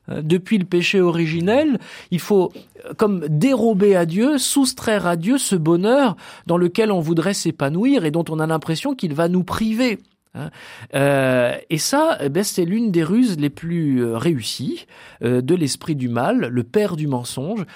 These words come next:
parce que quand on commence à lire la Bible et à faire un peu de théologie à l'école des pères de l'Église ou des grandes figures comme Thomas d'Aquin et tant d'autres jusqu'à nous, eh bien, on réalise qu'il n'y a pas de concurrence entre Dieu et l'homme, que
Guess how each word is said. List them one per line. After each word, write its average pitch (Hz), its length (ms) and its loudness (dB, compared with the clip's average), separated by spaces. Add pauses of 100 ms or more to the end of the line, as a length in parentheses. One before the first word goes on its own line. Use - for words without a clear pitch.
(140)
parce 127 180 -8
que 175 120 0
quand 143 320 -8
on 123 60 -10
commence 160 420 -2
à 107 120 -4
lire 170 300 0
la 131 140 -2
Bible 147 460 -2 (280)
et 123 160 -4
à 123 80 -4
faire 127 280 -6
un 110 80 -6
peu 175 140 -4
de 151 60 -8
théologie 143 600 0
à 127 40 0
l'école 131 320 -2
des 120 120 -2
pères 143 240 -2
de 127 100 -2
l'Église 151 580 -4
ou 139 60 -4
des 127 140 -6
grandes 147 260 -2
figures 151 420 -4
comme 123 220 -4
Thomas 127 260 -2
d'Aquin 127 400 -4
et 147 120 0
tant 127 200 -4
d'autres 165 320 0
jusqu'à 127 460 -4
nous, 208 260 0
eh - 320 -20
bien, 170 140 0
on - 20 2
réalise 165 380 0
qu'il 170 140 -6
n'y 151 100 -2
a 139 60 -2
pas 214 180 -2
de 156 100 -2
concurrence 208 1000 -6
entre 151 340 -4
Dieu 147 460 0
et 139 120 0
l'homme, 135 360 0 (340)
que 156 320 2